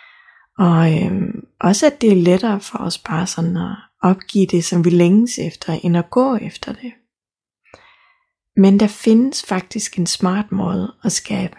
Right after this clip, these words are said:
mere abundance i vores liv. En måde, som er let og overskuelig at gå til. Og, øhm, det vil jeg dele med dig nu. I virkeligheden,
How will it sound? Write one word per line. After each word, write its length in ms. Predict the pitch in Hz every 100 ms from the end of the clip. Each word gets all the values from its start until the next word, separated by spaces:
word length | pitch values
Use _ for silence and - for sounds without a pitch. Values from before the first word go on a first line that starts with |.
| _
mere 440 | 202 190 196 208 -
abundance 720 | - - 170 175 175 165 -
i 40 |
vores 400 | 175 180 196 -
liv. 220 | 165 147 - _ _ _ _ _ _ _ _ -
En 180 | 202 190
måde, 420 | 180 180 190 196
som 360 | - 196 185
er 440 | 196 - - - 214
let 360 | 214 254 - - _ -
og 240 | 180 175 190 _ _
overskuelig 680 | 180 185 - - 240 233 196
at 160 | 196 -
gå 120 | 196
til. 300 | - - - _ _ _ _ _ _ _ _ _ _ _ _ _ _ -
Og, 340 | 185 180 180
øhm, 300 | - 170 208 - _
det 120 | 220
vil 80 | 240
jeg 180 | 214 185
dele 220 | 190 202
med 180 | 196 180
dig 160 | 190 185
nu. 120 | 180 _ _ _ _ _ _ _ _ _ _ _ _ _ _ _ _ _ - 196
I 20 |
virkeligheden, 840 | 202 220 247 226 220 185 196 226